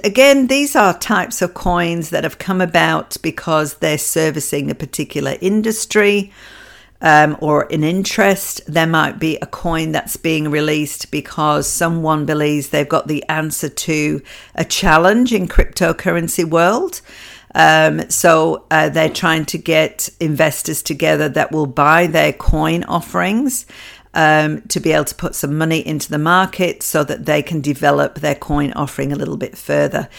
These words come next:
So a little bit like, um, the initial, um, share offering that we see in share trading. This would be an, an ish-, sorry, I'm getting tongue-tied. This would be the initial coin offering.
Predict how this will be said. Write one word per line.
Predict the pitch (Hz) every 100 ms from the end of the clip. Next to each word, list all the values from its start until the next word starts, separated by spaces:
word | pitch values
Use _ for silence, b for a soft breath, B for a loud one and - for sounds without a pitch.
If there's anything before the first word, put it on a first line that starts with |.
| B B
So | - 208
a |
little | 220 262 247
bit | 190 190
like, | 160 165 170 160 160 - B B B -
um, | 160 156 156 151 - - -
the | 165 165
initial, | 170 - 165 151 156 151 -
um, | 156 151 147
share | - 180 170 170 -
offering | 175 - 180 196 240
that | 180 -
we | 160 156
see | - 165 156
in | 151
share | 147 170 160
trading. | 165 190 165 165 165 165
This | 175 170
would | 160
be | 160 156
an, | 147
an | 151 - -
ish-, | 170 - - _ _ _ -
sorry, | - 147 147
I'm | 151 -
getting | - 147 143
tongue-tied. | 160 151 160 156 156 B B B -
This | 202 214
would | 170
be | 175 170
the | 156 160 -
initial | 170 170 160 170
coin | - - 170 165 165 151
offering. | - 139 135 - 147 - 143